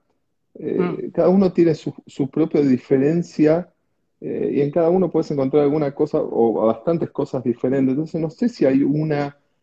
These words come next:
Speaker 1: vos decís, "Bueno, si yo tengo esto, esto voy a llegar, y si yo no tengo esto, no, no lo llega-, no llegaré". Yo creo que suman,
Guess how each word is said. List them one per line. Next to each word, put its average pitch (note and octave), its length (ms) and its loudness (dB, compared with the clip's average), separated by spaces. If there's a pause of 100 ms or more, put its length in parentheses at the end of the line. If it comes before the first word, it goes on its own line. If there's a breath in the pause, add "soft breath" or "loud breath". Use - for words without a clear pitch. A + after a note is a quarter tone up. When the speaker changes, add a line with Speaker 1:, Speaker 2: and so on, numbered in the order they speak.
(220)
Speaker 1:
vos C#3 100 0
decís, D3 180 2
"Bueno, C#3 220 2
si D3 140 -8
yo E3+ 160 -2
tengo E3 240 2
esto, D#3+ 240 0
esto D3+ 240 -2
voy C#3 160 2
a C3 80 0
llegar, D3 320 0
y D#3+ 80 2
si - 140 -8
yo E3+ 200 -2
no E3 140 0
tengo D3 360 2
esto, D#3 300 -2
no, C#3+ 340 0
no C#3+ 200 -2
lo C3+ 140 0
llega-, A#2+ 320 -6
no C#3+ 140 -8
llegaré". B2+ 500 -2
Yo - 140 -12
creo E3 160 -6
que C#3 120 -12
suman, D3+ 420 -8